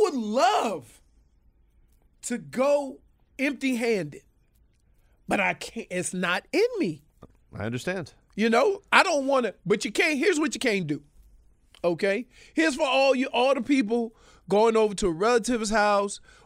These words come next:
Speaker 1: or whatever. You, unless previously discussed, cannot make a main dish.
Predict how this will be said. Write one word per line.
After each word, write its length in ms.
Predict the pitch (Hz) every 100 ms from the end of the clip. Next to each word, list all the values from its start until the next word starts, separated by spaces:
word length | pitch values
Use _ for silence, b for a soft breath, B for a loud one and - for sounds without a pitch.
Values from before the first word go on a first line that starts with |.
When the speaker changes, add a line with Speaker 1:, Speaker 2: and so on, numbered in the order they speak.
| _
Speaker 1:
or 140 | 180
whatever. 460 | 180 190 185 139 - _ _ _ _ _ _ _ _ _ _
You, 600 | 160 156 294 359 392 427 -
unless 520 | 180 175 175 202 190 -
previously 680 | _ - 277 381 - 339 330
discussed, 680 | 311 - 370 165 - - - _ _ _ _ _ _ _
cannot 580 | - 247 269 262 240 226
make 460 | 196 208 190 - - _ -
a 160 | 175 165
main 680 | 156 170 180 175 170 135
dish. 520 | 135 156 135 - -